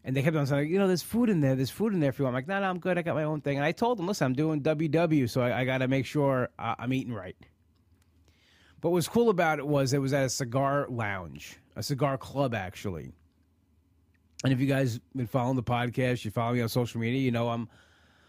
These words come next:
I'm a fan of cigars. And this was really cool. It, it was just hanging out. Me and Ryan were making fun of each other, um,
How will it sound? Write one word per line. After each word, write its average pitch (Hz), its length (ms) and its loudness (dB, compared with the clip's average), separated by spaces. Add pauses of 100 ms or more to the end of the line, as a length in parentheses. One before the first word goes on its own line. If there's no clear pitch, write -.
(180)
I'm 131 120 0
a 123 60 2
fan 135 260 2
of 131 80 2
cigars. 123 600 0 (100)
And 131 760 2 (680)
this 165 140 4
was 190 120 4
really 170 220 4
cool. 110 320 -4 (140)
It, 113 180 -2
it - 0 -
was 127 200 2
just - 280 -2 (120)
hanging 165 340 2
out. 147 280 -2 (2250)
Me 151 160 2
and 165 100 4
Ryan 143 240 4
were 131 60 4
making 127 180 0
fun 147 220 0
of 139 80 0
each 135 140 0
other, 135 340 2 (200)
um, 120 580 -2